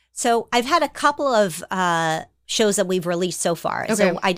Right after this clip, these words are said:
Speaker 1: I, we did one with Jaco Booyens, who fights sex trafficking,
Speaker 2: Mm-hmm.
Speaker 1: specifically in America.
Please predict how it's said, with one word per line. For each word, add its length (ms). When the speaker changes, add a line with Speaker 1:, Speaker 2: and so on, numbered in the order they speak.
Speaker 1:
I, 120
we 200
did 180
one 200
with 160
Jaco 320
Booyens, 520
who 540
fights 500
sex 360
trafficking, 600
Speaker 2:
Mm-hmm. 360
Speaker 1:
specifically 640
in 80
America. 520